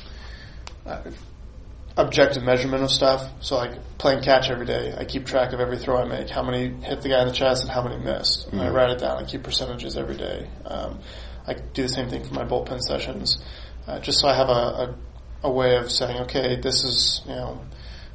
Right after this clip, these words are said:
Speaker 1: this is where I was at this month. This is where
Speaker 2: Yeah.
Speaker 1: I was at these couple days." You know, kind of track that. So, you know, baseball is so, you can go out and give up twenty-seven line drives, like,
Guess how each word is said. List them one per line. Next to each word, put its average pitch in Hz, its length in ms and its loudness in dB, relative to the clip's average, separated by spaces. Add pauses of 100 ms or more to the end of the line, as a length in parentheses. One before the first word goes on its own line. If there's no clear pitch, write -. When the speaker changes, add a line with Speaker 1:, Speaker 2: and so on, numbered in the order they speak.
(140)
Speaker 1:
this - 160 2
is 131 80 -2
where 127 140 6
I 123 160 10
was 120 120 2
at 123 300 10
this 127 220 0
month. 120 420 0
This 131 180 2
is - 60 4
where 95 120 4
Speaker 2:
Yeah. 101 80 4
Speaker 1:
I - 20 4
was 120 120 0
at 120 180 2
these 123 120 -6
couple 131 280 -4
days." 127 680 0 (120)
You 135 80 -8
know, 139 320 -6 (400)
kind 131 180 -4
of 127 100 -6
track 131 320 -2
that. 139 240 0
So, 135 300 2 (880)
you 147 120 4
know, 143 40 2
baseball 165 440 6
is - 100 6
so, 135 500 4 (480)
you 151 120 -4
can 165 100 4
go 143 140 10
out 135 240 12
and 127 120 0
give 127 140 2
up 120 300 6 (420)
twenty-seven 127 920 2
line 127 340 6
drives, 123 540 8
like, 127 160 -4